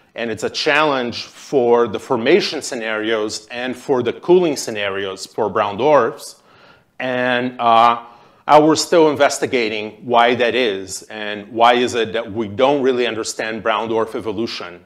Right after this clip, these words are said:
at this point, and why is it that when, you know, models are telling us brown dwarfs should be one temperature,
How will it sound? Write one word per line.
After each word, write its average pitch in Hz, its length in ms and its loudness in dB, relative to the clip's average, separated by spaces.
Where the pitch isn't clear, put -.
at 101 460 -8
this - 240 -4
point, 104 500 -2
and 107 440 -8
why 110 240 4
is 110 200 -2
it 104 140 -4
that 104 280 -4
when, 104 480 -6
you 110 60 -12
know, 107 160 -2
models 117 540 2
are 113 120 0
telling 113 400 -2
us 110 160 -8
brown 110 200 -4
dwarfs 110 240 0
should 101 200 -10
be 113 100 -8
one 123 240 -4
temperature, 135 800 -2